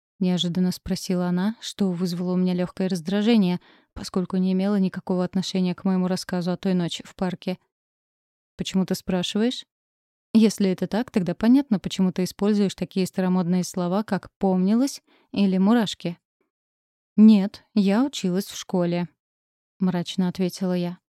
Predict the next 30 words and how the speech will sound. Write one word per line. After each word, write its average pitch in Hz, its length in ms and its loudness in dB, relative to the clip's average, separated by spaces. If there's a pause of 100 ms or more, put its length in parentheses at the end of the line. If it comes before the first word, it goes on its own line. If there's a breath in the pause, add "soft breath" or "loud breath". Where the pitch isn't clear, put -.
(220)
«Я 262 160 4
ходила 220 400 2
в 254 80 0
государственные 185 720 0
школы 185 360 -2
здесь, 196 320 -2
в - 100 -20
Провиденсе, 180 720 -2 (300 soft breath)
и 220 160 2
в - 80 -14
Крэнстоне. 185 680 -2 (180)
В 202 100 -4
основном 240 420 2
я 208 160 6
их 180 120 -6
ненавидела 190 560 2
и 180 120 0
была 180 240 0
не 185 160 2
очень 180 200 -4
хорошей 180 420 -2
ученицей. 180 600 -2 (360 soft breath)
У 220 60 0
меня 190 240 4
едва 180 260 0
получилось 185 600 -4
доползти 180 520 -4
до 190 120 0
выпускного 185 540 -4
класса, 180 520 -4